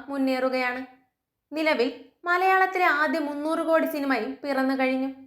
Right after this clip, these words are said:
ഡൊമിനിക് അരുൺ സംവിധാനം ചെയ്ത ലോക ചാപ്റ്റർ വൺ ചന്ദ്രയിലൂടെയാണ് ഈ ചരിത്ര നേട്ടം മലയാള സിനിമ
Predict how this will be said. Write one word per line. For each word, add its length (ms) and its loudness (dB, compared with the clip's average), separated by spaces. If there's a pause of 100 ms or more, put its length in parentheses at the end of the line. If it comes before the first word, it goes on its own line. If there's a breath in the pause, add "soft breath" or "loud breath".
(600)
ഡൊമിനിക് 440 0
അരുൺ 200 2
സംവിധാനം 640 0
ചെയ്ത 220 2 (400)
ലോക 420 4
ചാപ്റ്റർ 320 0
വൺ 180 -2
ചന്ദ്രയിലൂടെയാണ് 920 0 (220)
ഈ 120 -6
ചരിത്ര 340 0
നേട്ടം 360 -2 (140)
മലയാള 380 2
സിനിമ 300 -4